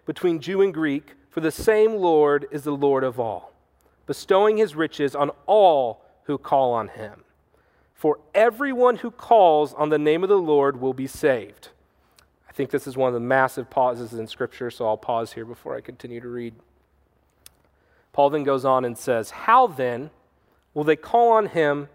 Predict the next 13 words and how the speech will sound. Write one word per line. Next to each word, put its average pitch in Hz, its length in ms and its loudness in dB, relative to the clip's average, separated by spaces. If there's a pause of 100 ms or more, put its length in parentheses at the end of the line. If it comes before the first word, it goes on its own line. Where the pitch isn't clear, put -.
in 139 120 -6
whom 156 220 -4
they've 139 140 0
not 135 240 -2
believed? 131 580 -8 (1160)
And 151 100 -4
how 254 360 0
are 226 80 2
they 131 420 0 (320)
to 165 100 -4
believe 196 840 -8 (240)
in 156 140 -4
him 131 440 -2